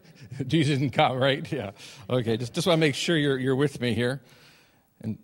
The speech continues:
February the first, fifteen twenty-four, people were panicked by predictions made by a group of London astrologers. I didn't say astronomers, I said astrologers, who said that, uh,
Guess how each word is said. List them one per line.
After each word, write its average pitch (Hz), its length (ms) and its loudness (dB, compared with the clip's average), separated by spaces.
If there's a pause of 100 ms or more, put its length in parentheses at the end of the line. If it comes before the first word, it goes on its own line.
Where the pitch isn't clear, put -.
(160)
February 190 260 6
the 175 120 6
first, 190 300 4
fifteen 190 300 2
twenty-four, 180 540 2
people 185 280 2
were 160 80 4
panicked 190 400 2
by 165 120 2
predictions 151 580 0
made 156 180 2
by 151 100 4
a 151 40 4
group 151 260 0
of 131 160 0
London 156 340 2
astrologers. 165 1000 0 (320)
I 160 80 2
didn't 220 120 0
say 208 140 4
astronomers, 170 800 4
I 139 60 2
said 143 200 2
astrologers, 147 880 2 (520)
who 156 80 4
said 175 380 4
that, 156 340 4
uh, 131 240 6